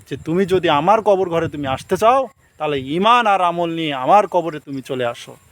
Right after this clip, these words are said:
আর যদি তুমি আমার কবরে যদি তুমি যদি ঈমান আর আমল ছাড়া আসো, তাহলে তুমি আমার কবরের হিংস্র যেগুলো পোকামাকড় আল্লাহ তাআলা সৃষ্টি করছে তোমাদেরকে আযাব দেওয়ার জন্য, সেগুলোই তোমার সঙ্গে সেই ব্যবহার করা হবে।"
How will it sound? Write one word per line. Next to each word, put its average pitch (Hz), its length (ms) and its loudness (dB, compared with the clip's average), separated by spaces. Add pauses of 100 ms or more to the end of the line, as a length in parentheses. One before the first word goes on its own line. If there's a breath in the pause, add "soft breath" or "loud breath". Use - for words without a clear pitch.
(260 soft breath)
আর 151 160 2
যদি 143 300 -4
তুমি 139 220 -4
আমার 170 360 4
কবরে 180 320 -2
যদি 165 260 -8
তুমি 160 300 -4
যদি 147 200 -8
ঈমান 160 440 2
আর 160 120 2
আমল 147 280 -2
ছাড়া 139 280 2
আসো, 123 280 -4 (360)
তাহলে 143 360 -2
তুমি 185 280 -4
আমার 151 340 0
কবরের 190 480 4 (420 soft breath)
হিংস্র 185 600 2 (580)
যেগুলো 160 540 0 (320)
পোকামাকড় 165 800 2
আল্লাহ 151 220 2
তাআলা 147 220 0
সৃষ্টি - 380 -8
করছে 156 460 -4 (460)
তোমাদেরকে 151 520 -2
আযাব 160 380 4
দেওয়ার 180 220 4
জন্য, 135 300 -6 (240)
সেগুলোই 196 600 4
তোমার 156 320 -2
সঙ্গে 131 360 -8
সেই 139 240 -4
ব্যবহার 160 440 2
করা 131 200 0
হবে।" 113 220 -10